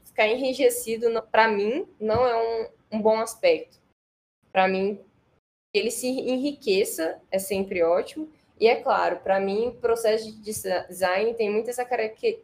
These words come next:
característica de não linear. Mas eu acredito que à medida que a gente vai amadurecendo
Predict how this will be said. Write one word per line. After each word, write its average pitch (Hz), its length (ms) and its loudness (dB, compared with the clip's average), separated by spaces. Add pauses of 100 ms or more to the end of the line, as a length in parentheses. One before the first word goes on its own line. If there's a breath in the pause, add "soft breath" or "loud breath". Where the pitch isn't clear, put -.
(120)
característica 208 720 2
de 214 140 -4
não 208 220 2
linear. 247 600 0 (480 soft breath)
Mas 190 120 2
eu 202 60 6
acredito 214 380 -2
que - 80 0
à 247 60 4
medida 226 320 0
que 226 80 -8
a 214 60 -2
gente 214 160 -2
vai 190 160 4
amadurecendo 190 920 0